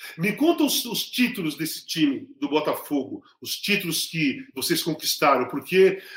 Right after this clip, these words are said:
assim, é, era um time maravilhoso mesmo, né? Fantástico, como era o Santos naquela época, como era o Cruzeiro do Tostão, né?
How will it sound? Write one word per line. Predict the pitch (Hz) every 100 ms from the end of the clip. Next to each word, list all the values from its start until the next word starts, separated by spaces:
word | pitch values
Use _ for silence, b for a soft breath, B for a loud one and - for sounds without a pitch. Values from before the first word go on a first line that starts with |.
| B
assim, | 156 - 180 147 - B B 151
é, | 147 147 156
era | 220
um | 269
time | - - 240 226
maravilhoso | 190 180 185 165 180 208 226
mesmo, | 160 147 156 131 113 107
né? | 113 123 -
Fantástico, | 170 175 - 156 156 -
como | 170 196
era | 202
o |
Santos | - - 190 202 196
naquela | 160 160 127
época, | 147 170 - B -
como | 165 190
era | 190
o |
Cruzeiro | 196 180 - 165 196 170
do | 170
Tostão, | - - - 165 175
né? | 165